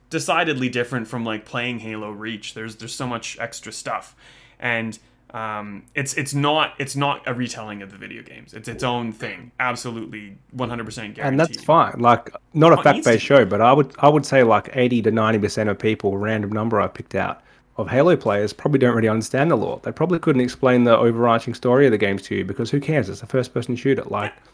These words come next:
Speaker 2: so I don't think it matters. I think a lot of people will watch this and not really know the story beyond Master Chief is the guy.
Speaker 1: Well, and it's a,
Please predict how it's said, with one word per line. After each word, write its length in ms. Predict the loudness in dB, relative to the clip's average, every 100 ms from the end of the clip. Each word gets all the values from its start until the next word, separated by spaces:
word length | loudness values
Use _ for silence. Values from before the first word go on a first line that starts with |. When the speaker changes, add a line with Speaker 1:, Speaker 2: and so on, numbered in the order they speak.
| _ _
Speaker 2:
so 140 | 0
I 40 | 4
don't 160 | 4
think 120 | 2
it 80 | -2
matters. 320 | 0 0 0
I 60 | -2
think 140 | -4
a 40 | 0
lot 120 | 0
of 60 | 2
people 160 | 2
will 120 | 4 4
watch 260 | 0 0
this 260 | -4 -4 -6
and 180 | -6 -2
not 180 | -2
really 300 | -2 -2 0
know 240 | -2 -4 -4
the 100 | -6
story 360 | -4 -2 -2
beyond 400 | -2 -2 -2 -4
Master 320 | -4 -6 -6 -10
Chief 280 | -6 -6
is 140 | -8 -10
the 80 | -8
guy. 280 | -8 -8 -14 _ _
Speaker 1:
Well, 120 | -8
and 140 | -6 -8
it's 120 | -8
a, 140 | -12